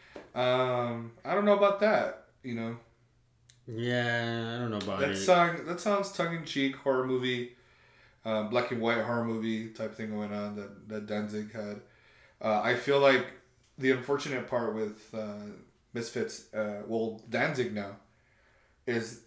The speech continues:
Speaker 1: he's riding his own coattail. <laughs>
Speaker 2: Oh, yeah,
Speaker 1: Like,
Speaker 2: yeah.
Speaker 1: he doesn't evolve. He's been doing the same fucking mamas and same bullshit over and over. Um, like, the latest album that he did was, was it Elvis covers that he did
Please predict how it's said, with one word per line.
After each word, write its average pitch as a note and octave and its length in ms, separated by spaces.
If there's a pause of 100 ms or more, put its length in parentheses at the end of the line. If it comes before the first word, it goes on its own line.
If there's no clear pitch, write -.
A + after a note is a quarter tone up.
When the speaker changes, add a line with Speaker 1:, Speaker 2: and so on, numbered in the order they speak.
(120)
Speaker 1:
he's C#3 220
riding C3+ 320
his A#2 160
own A2+ 120
coattail. G#2+ 460 (320)
<laughs> G3 300 (280)
Speaker 2:
Oh, G#2 280
yeah, F2+ 80
Speaker 1:
Like, A#2 160
Speaker 2:
yeah. - 60
Speaker 1:
he C3+ 100
doesn't C3+ 420
evolve. A2+ 1000
He's A#2+ 180
been C3 240
doing B2+ 320
the A#2 80
same A#2 300
fucking A#2 340
mamas G#2 560
and G#2 140
same G#2+ 240
bullshit G#2 500
over G2+ 260
and F3+ 100
over. G3 420 (720)
Um, G2+ 340 (500)
like, A2 280
the A2+ 80
latest A2+ 400
album A2+ 260
that A2 140
he A2+ 80
did A2 260
was, G#2+ 140
was G#2 260
it F#2+ 140
Elvis A2 640 (100)
covers A#2+ 400
that A2+ 140
he A#2+ 60
did A#2 420